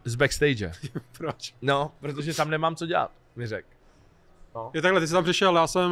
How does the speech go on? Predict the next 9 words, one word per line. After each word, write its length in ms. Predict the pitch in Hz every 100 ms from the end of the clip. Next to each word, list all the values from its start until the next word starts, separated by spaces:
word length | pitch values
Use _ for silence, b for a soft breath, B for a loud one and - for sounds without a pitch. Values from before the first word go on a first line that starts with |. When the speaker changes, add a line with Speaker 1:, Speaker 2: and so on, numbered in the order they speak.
| 165
Speaker 2:
Jaroslav 380 | 165 175 170 160
Volách, 360 | 165 185 190 -
jsem 260 | 190 175 180
příští 300 | 202 - 196
zpěvák", 460 | 180 170 202 202
a 60 | 175
on 120 | 175
řekl, 260 | 170 175 175
"Vypadni." 380 | 160 160 135